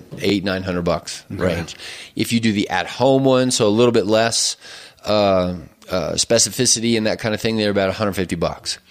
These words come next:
Speaker 2: Which is the pulse ox?
Speaker 1: Uh, no, no, no. The,
Speaker 2: Oh.
Speaker 1: the, the f-, polysomnogram is the name of a
Speaker 2: Oh.
Speaker 1: sleep study. You can s-, get it sent at home. So there's a chest strap and a forehead strap and measuring snoring. And then down from that, you can buy your own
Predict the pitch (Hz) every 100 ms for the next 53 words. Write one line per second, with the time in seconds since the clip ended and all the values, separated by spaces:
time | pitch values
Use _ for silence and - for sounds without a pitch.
0 | - - 139 131 120 - - 123 120 120
1 | 120 - - - 104 123 123 104 101 98
2 | 90 104 98 82 - 104 107 92 - -
3 | - - - 120 123 120 - 117 117 92
4 | 90 85 87 98 87 95 95 101 90 90
5 | - 113 - 90 85 85 - - - -
6 | 104 113 110 101 - 117 104 87 123 120
7 | 101 113 107 104 104 90 85 - 123 -
8 | - 113 110 104 90 - 113 110 92 104
9 | 101 98 - 90 85 - - - 101 107
10 | 107 104 101 - 104 101 101 98 - -
11 | - 117 127 117 127 135 131 117 117 151
12 | 127 107 127 120 104 113 131 131 113 -
13 | 113 110 107 107